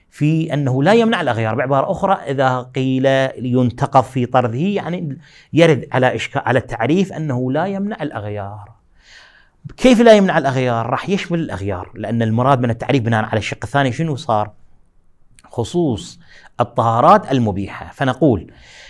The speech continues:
راح عندنا هناك مجموعة، التعريف يشمله،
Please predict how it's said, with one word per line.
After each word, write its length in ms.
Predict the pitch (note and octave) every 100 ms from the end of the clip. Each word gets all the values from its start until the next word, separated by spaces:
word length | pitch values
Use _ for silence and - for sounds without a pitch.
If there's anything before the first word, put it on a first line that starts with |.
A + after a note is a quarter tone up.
| - -
راح 200 | C3+ F#2+ -
عندنا 340 | F3+ F#3+ F#3+
هناك 380 | D#3 D3 G3 -
مجموعة، 760 | C#3+ C#3 A2+ E3+ F#3+ A#2+ G#2+ A2+
التعريف 420 | C3+ - D3+ F3+
يشمله، 540 | C#3 F#3+ A3+ F3 D#3+